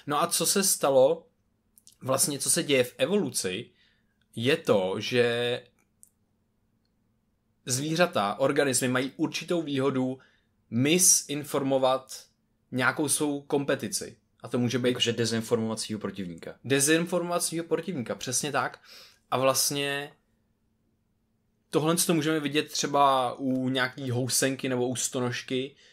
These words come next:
Speaker 1: která má zabarvený ocas, aby vypadal jako hlava její. A, a, a oproti ptáku, který se snaží sežrat tuhle housenku nebo stonožku,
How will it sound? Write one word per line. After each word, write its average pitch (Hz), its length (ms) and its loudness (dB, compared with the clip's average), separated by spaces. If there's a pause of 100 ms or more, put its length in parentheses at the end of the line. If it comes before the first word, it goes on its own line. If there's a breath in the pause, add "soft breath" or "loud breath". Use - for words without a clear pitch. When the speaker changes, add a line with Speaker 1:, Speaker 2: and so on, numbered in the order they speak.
(160 soft breath)
Speaker 1:
která 131 340 4
má 127 200 4
zabarvený 127 840 2
ocas, 123 580 0
aby 123 180 -2
vypadal 120 680 0
jako 117 240 0
hlava 113 560 2
její. 117 400 -8 (500 soft breath)
A, 117 500 4
a, 120 200 -4 (100)
a 120 300 4 (100)
oproti 123 380 -4
ptáku, 117 460 0
který 120 560 -4
se 123 140 -6
snaží 123 300 -2
sežrat 120 400 -2
tuhle 113 240 -2
housenku 107 480 -2
nebo 107 280 -6
stonožku, 110 640 -6